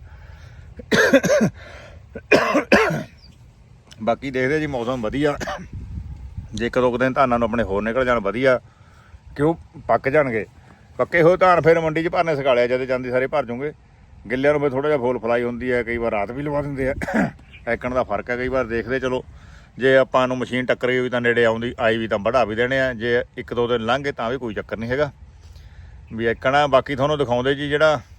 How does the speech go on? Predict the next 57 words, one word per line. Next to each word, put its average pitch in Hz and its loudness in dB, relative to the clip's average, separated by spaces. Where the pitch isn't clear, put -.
ਪਾਰਸਲ 117 0
ਆਇਆ 123 4
ਵੀ 120 -8
ਕਿਹੋ 110 -4
ਜਿਹਾ 120 2
ਗੈਸ 104 -2
ਚੁੱਲ੍ਹਾ 127 -2
ਹੈ, 120 -6
ਦੇਖਿਓ 113 -2
ਮਾੜਾ 139 4
ਜਿਹਾ 143 2
ਉਹ 143 0
ਵੀ 143 -4
ਦੱਸਿਓ 127 -2
ਵੀ 113 -6
ਵਧੀਆ 123 0
ਕਿਵੇਂ 120 -4
ਸੈੱਟ। 110 -4
ਵੀ 135 -4
ਉਹ 180 4
ਇੱਕ 185 -2
ਪੰਮੇ 143 2
ਨੇ 165 2
ਵੀ 165 0
ਲਿਆਂਦਾ 156 6
ਵਾ, 165 4
ਸਾਡੇ 151 4
ਪੰਮਾ 151 2
ਨੂੰ 147 -6
ਮੈਂ 151 -2
ਦੱਸਿਆ 139 0
ਤਾਂ 143 2
ਮਹਾਂ 135 -2
ਵੀ 143 -2
ਐਂ 135 0
ਕਿ 131 -6
ਚੁੱਲ੍ਹਾ 143 -2
ਆਇਆ, 147 2
ਕਹਿੰਦਾ 165 -2
ਉੱਪਰ 180 -2
ਕੰਚ 123 -4
ਆ, 165 2
ਹੁਣ 156 0
ਇਹ 180 -2
ਨਹੀਂ 180 -6
ਪਤਾ 151 0
ਵੀ 156 0
ਕੰਚ 117 -2
ਜਿਹਾ 117 0
ਲੱਗਿਆ 127 0
ਵਾ, 160 2
ਜੋ 170 -4
ਉਹਦੇ 175 -4
ਉੱਪਰ 175 -6
ਕਿਆ 135 0
ਚੀਜ਼ 135 -6
ਹੋਊਗੀ। 151 -2